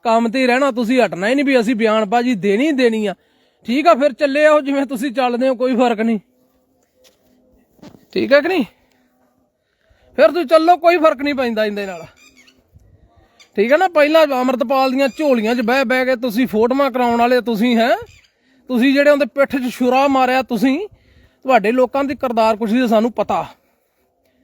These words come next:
ਠੀਕ ਆ ਨਾ? ਉਦੋਂ ਉਹਦੇ ਨਾਲ ਜੱਫੀਆਂ ਪਾ ਪਾ ਕੇ ਉਹਦੇ ਝੋਲੇ 'ਚ ਬਹਿ ਬਹਿ ਕੇ ਹੁੰਦੀਆਂ 'ਚ ਉਹਨਾਂ ਫੋਟੋਆਂ ਕਰਾਉਣ ਵਾਲੇ ਤੁਸੀਂ, ਤੇ ਹੁਣ ਤੁਸੀਂ ਕਿਰਦਾਰ ਕੁਸ਼ੀ ਕਰਨ ਤੇ ਲੱਗੇ ਹੁੰਦੀ। ਬਾਕੀ ਕੋਈ ਗੱਲ ਨਹੀਂ, ਬੜੇ ਆਏ ਇੱਥੇ,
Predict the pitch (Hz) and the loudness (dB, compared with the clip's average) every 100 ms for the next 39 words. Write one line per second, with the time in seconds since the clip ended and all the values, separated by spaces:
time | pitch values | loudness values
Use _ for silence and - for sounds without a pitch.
0 | _ _ _ _ _ _ _ _ _ _ | _ _ _ _ _ _ _ _ _ _
1 | _ 175 262 392 427 - _ _ _ _ | _ -2 0 0 -4 -10 _ _ _ _
2 | _ 220 247 262 269 269 196 151 - 247 | _ 2 4 4 2 0 -4 -6 -4 0
3 | 277 240 254 240 254 254 269 262 285 226 | 0 0 0 0 0 -2 -2 -4 -2 -2
4 | 196 202 220 285 285 269 269 269 254 254 | -2 -2 0 0 0 -2 -2 -2 -2 0
5 | 311 294 202 254 285 277 254 240 233 220 | 2 0 0 0 0 0 0 0 2 0
6 | 208 202 185 - _ _ _ _ _ _ | -2 -6 -8 -12 _ _ _ _ _ _
7 | _ _ _ - 233 208 240 254 233 226 | _ _ _ -4 -2 0 -2 0 2 2
8 | 220 208 233 233 233 226 233 208 196 208 | 2 0 -2 0 0 0 -2 -2 -2 -4
9 | 190 170 _ _ _ 240 269 277 320 311 | -6 -10 _ _ _ -6 -4 0 0 4
10 | 320 311 311 269 285 285 262 240 - | 2 2 0 2 2 2 0 -2 -6